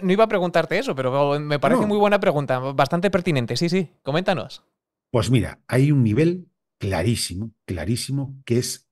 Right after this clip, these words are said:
Speaker 2: eh, apunten, cinco mil cien puntos, eh, que es un, un, ligeramente por debajo de los mínimos de agosto en el S P quinientos, ¿vale? Cinco mil cien puntos. Bueno, me pueden decir, "Oh, cinco mil, que es nivel psicológico de soporte".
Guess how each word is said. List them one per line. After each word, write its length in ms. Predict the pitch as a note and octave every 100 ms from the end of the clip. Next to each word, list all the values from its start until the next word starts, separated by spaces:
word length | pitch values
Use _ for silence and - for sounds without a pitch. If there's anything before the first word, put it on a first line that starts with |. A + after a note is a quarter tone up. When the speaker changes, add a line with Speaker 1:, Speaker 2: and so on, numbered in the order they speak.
| _
Speaker 2:
eh, 480 | - F#2+ F2+ F2 F2
apunten, 600 | - - B2 F#2+ D#2+ C2+ - _
cinco 340 | - G#2+ G#2
mil 320 | A2+ D3+ C#3+ -
cien 420 | - B2 A#2+ A#2+ -
puntos, 580 | G#2+ G#2+ G#2+ A2 - _ _ _ _ G#2
eh, 180 | G#2+ -
que 60 |
es 80 | G2+
un, 180 | G2+ G#2+
un, 200 | G#2+ G2+ -
ligeramente 500 | G2+ A2 A#2+ A2+ G2+
por 100 | F#2+
debajo 220 | G#2 A#2+
de 60 |
los 160 | F#2+ E2
mínimos 300 | G2+ G2+ E2+
de 40 |
agosto 400 | D2+ F#2 - A2 -
en 100 | F#2
el 120 | F2+
S 220 | A#2 -
P 280 | G2 A#2 A2+
quinientos, 760 | - F#2+ D#2 _ _ - _ _ _ _ _
¿vale? 200 | B2 E3 D#3
Cinco 320 | F#2 F#2+ -
mil 260 | C#3+ D#3 C#3+
cien 300 | C3 B2 G2+
puntos. 280 | F2+ D#2+
Bueno, 200 | - D#2+
me 80 | D#2
pueden 160 | C#2+ F2+
decir, 180 | E2+ F#2
"Oh, 60 |
cinco 300 | - F2+ F2
mil, 200 | F2+ A#2
que 100 | A2+
es 100 | G2+
nivel 160 | G2 G2
psicológico 540 | - - G#2 G#2 F#2
de 40 | F#2+
soporte". 480 | F#2+ D#2 D2 -